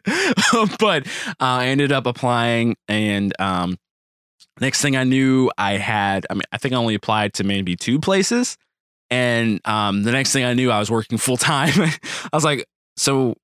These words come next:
am I hired? <laughs> Like, what's going on?" And so I, um,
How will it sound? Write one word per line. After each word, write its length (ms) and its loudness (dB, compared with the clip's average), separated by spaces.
am 100 0
I 60 2
hired? 440 0
<laughs> 240 4
Like, 340 2
what's 220 -2
going 220 0
on?" 240 0
And 160 0
so 180 2
I, 160 0
um, 500 -2